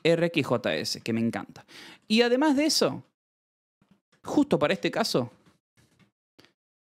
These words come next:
Behavior Subject. ¿Qué es el Behavior Subject? Es un sujeto, bien, unidireccional,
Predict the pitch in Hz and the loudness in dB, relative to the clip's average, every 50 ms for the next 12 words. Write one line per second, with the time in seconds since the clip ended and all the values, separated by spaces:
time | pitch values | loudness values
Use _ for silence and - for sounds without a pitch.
0 | _ _ - - 120 - 175 170 160 - 208 190 175 165 139 - - 110 107 - | _ _ -16 -8 -2 0 0 0 2 2 0 2 2 0 -2 -2 -2 -2 -2 -4
1 | - 110 110 - - - - - - _ _ _ _ _ _ _ _ _ _ - | -8 -10 -10 -12 -16 -20 -20 -20 -20 _ _ _ _ _ _ _ _ _ _ 0
2 | 262 240 240 220 202 202 190 - 208 202 196 - 269 254 254 - 139 - - - | 2 2 2 2 2 2 0 0 0 0 0 0 -2 -2 0 -2 -2 -2 -4 -10
3 | _ _ _ _ _ 170 160 135 - - - _ _ _ _ - 147 143 175 185 | _ _ _ _ _ 0 0 0 -2 -8 -18 _ _ _ _ -4 -2 0 0 0
4 | - 294 277 254 302 285 294 - _ _ _ _ _ _ _ - 135 147 170 226 | 0 0 0 0 -2 -4 -4 -6 _ _ _ _ _ _ _ -6 -4 -2 -2 -2
5 | 220 - - - 135 135 127 123 123 123 120 - - 220 269 285 294 - | -2 -4 -2 0 2 2 2 2 0 -2 -2 -2 0 0 0 0 -2 -4